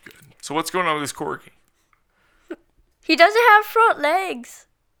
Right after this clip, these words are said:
Speaker 1: Uh-huh. Um, hey, little fella. Do you, uh, do you want front legs?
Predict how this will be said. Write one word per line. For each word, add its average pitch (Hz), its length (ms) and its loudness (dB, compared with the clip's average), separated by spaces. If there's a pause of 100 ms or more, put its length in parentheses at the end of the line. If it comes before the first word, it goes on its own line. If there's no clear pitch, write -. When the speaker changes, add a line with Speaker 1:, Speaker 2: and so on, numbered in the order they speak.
(4000)
Speaker 1:
Uh-huh. 127 500 0 (460)
Um, 208 340 -2 (600)
hey, - 140 -6
little 123 260 -4
fella. 120 440 -2 (1700)
Do 147 100 -12
you, 143 360 -8
uh, 113 440 2 (1160)
do 127 80 -6
you 120 160 -6
want 107 400 -6
front 185 260 -4
legs? 233 480 -10